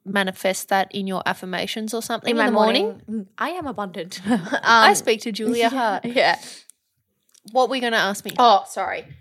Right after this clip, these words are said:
Speaker 1: Or what did someone wanna know?
Speaker 2: Yeah, so one of my friends asked me this. Okay, so a boy that I started, and you <laughs> might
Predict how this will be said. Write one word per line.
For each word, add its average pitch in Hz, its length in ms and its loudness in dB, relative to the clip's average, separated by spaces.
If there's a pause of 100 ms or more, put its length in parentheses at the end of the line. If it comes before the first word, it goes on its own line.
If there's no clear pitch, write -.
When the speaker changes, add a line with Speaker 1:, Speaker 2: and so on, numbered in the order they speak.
(180)
Speaker 1:
Or 220 100 -6
what 233 280 0
did 226 120 -6
someone 202 300 -2
wanna 190 200 -8
know? 180 240 -8 (280)
Speaker 2:
Yeah, - 140 0
so - 160 -8
one 220 80 -4
of 226 40 -4
my 208 120 -2
friends 175 200 -12
asked - 200 -14
me - 60 -18
this. - 220 -14 (380)
Okay, 214 280 6
so 254 220 2
a 233 80 6
boy 233 320 4
that 381 220 2
I 240 300 6
started, 175 560 2
and 208 100 -4
you 208 120 -2
<laughs> - 20 -4
might - 280 -8